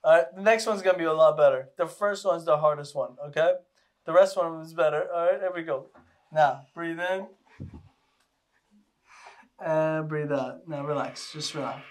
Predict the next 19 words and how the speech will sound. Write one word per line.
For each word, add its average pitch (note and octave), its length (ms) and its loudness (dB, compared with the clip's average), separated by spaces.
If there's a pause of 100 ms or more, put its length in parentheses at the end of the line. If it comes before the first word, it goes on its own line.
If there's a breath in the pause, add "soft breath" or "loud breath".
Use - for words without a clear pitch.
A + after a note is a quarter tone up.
(460)
Good. B2 280 -10 (640)
There A#2+ 240 -8
we G#2 80 -12
go. G2+ 140 -16 (440)
See, D3+ 200 -4
I C#3 100 2
told D#3+ 280 -2
you. - 140 -20
The D3 120 -6
rest E3 260 -2
of C#3+ 60 -4
them C#3 60 -2
are C3 60 -4 (140)
better. B2 140 -8 (100)
That F3 160 2
was F3+ 140 0
the E3 80 -4
biggest D3 360 -4
one. C3+ 220 -2